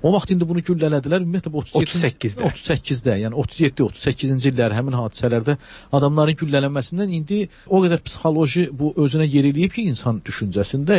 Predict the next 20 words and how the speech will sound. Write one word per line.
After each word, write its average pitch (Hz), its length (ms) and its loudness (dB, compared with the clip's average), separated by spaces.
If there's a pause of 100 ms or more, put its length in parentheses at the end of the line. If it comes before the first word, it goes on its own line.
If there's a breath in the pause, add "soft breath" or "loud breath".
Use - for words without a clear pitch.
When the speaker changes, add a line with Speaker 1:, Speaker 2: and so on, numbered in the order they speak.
Speaker 1:
indi 185 160 4
ondan 208 240 4
təbii 185 320 2
hal 170 160 4
kimi 95 300 -6 (100)
danışırlar. 98 480 -2
Yəni 156 240 2
ki, 196 240 2
o 160 160 0
vaxt - 160 -2
çoxlu 160 220 2
adamlar 127 340 0
güllələmişdilər. 80 680 -4 (360 loud breath)
Amma 202 220 4
bax, 190 160 -6
indiki 208 320 -2
dövrdə 185 400 0 (120)
bunun 185 260 -2
heykəlinin 147 420 -2
götürülməsi, 110 680 -2